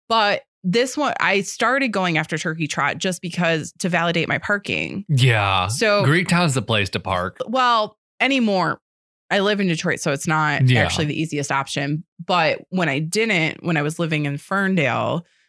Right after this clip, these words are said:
Speaker 1: I, yeah, I would go and park at Greektown. And then I was like, "Well, I'll pay twenty bucks on my way out because whatever."
Speaker 2: Yeah.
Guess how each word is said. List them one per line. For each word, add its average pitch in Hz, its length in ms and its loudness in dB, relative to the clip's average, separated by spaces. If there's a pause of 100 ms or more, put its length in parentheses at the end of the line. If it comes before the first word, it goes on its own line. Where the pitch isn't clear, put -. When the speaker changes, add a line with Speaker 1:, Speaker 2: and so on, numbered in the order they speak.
(260)
Speaker 1:
I, 165 140 0
yeah, 160 280 0
I 143 60 0
would 147 100 -2
go 160 180 0
and 151 120 -2
park 151 260 -4
at 135 80 -4
Greektown. 165 440 -2
And 147 100 -2
then 147 80 -2
I 147 80 -2
was 143 120 -2
like, 151 140 -4
"Well, 156 120 0
I'll 151 80 -2
pay 165 140 -4
twenty 147 240 -6
bucks 170 280 -2
on 160 80 -2
my 143 80 -2
way 139 160 0
out 127 280 -2
because 147 640 -4 (420)
whatever." 151 640 -2
Speaker 2:
Yeah. 131 280 0